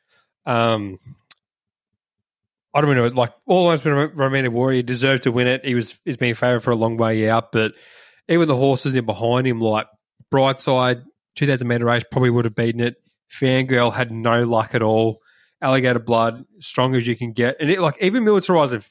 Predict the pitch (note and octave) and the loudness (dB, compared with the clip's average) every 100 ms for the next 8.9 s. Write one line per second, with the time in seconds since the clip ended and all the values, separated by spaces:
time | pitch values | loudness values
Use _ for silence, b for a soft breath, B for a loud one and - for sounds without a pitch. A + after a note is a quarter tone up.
0 | _ C#3 A#2+ B2 A#2+ - C#3+ B2 A2+ D#3 | _ -6 0 0 0 -2 0 0 0 0
1 | D#3 F3 D3+ D3 C3+ A#2+ A#2+ A#2 C3 A#2 | 0 -2 -2 -4 -2 -2 -2 -2 -2 -4
2 | A2+ - b b b _ C3 A#2+ - _ | -6 -12 b b b _ -6 -6 -14 _
3 | _ C3 A#2+ C#3+ D#3 C#3 A#2+ A#2 C3 C3+ | _ -14 -2 2 2 2 0 2 2 -2
4 | B2 A#2+ - - _ _ _ C#3+ C#3 C3+ | -6 -8 -10 -20 _ _ _ -4 0 0
5 | B2 B2 A#2+ A#2+ A2+ - A#2+ A2 A2 A#2+ | 0 0 2 2 0 0 2 2 2 2
6 | A#2 - A#2 A2+ A#2+ D3 D#3 - D3+ - | 0 -2 -4 -4 -2 0 0 -4 -4 -2
7 | C#3+ - B2 A#2+ A#2 A2+ B2 F3+ D#3 A#2+ | -2 -2 -4 -2 -2 0 2 2 2 0
8 | - D#3 B2 E3+ G3+ D#3+ D3 C#3 B2 | -2 -4 0 2 4 2 2 2 0